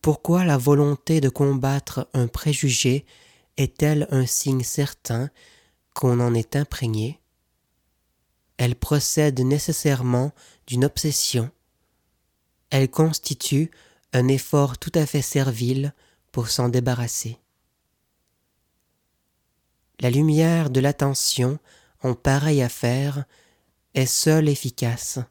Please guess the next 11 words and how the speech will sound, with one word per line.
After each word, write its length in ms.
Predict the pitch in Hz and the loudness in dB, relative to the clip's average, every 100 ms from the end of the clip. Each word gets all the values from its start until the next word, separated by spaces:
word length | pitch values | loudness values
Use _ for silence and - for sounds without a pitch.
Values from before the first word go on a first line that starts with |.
| _ _ _ _ _ _ _ _ _ _ _ _ _ - | _ _ _ _ _ _ _ _ _ _ _ _ _ -4
et 220 | 143 143 - | -2 -2 0
elle 220 | 135 123 | 0 2
n'est 120 | 123 | 0
pas 200 | - 156 | 0 -4
compatible 800 | - 139 127 - - 127 127 156 _ | -2 -2 -2 -4 -4 -4 -2 -4 _
avec 540 | - 120 120 120 - - - | -6 -2 -2 -4 -8 -14 -6
une 260 | 127 117 - | -4 -2 -4
intention 680 | 131 - 135 - - 131 135 | -6 -4 -6 -6 -4 -4 -6
polémique. 640 | - 147 127 113 - - 120 _ _ _ _ _ _ _ _ _ _ _ _ _ _ _ _ _ _ _ _ _ _ _ _ _ _ _ _ _ _ _ _ - | -6 -4 -2 -4 -8 -12 -14 _ _ _ _ _ _ _ _ _ _ _ _ _ _ _ _ _ _ _ _ _ _ _ _ _ _ _ _ _ _ _ _ -4
Le 120 | 135 | -2
freudisme 920 | 123 - 160 131 131 151 - - 143 | -2 0 0 0 -4 -4 -2 -2 -4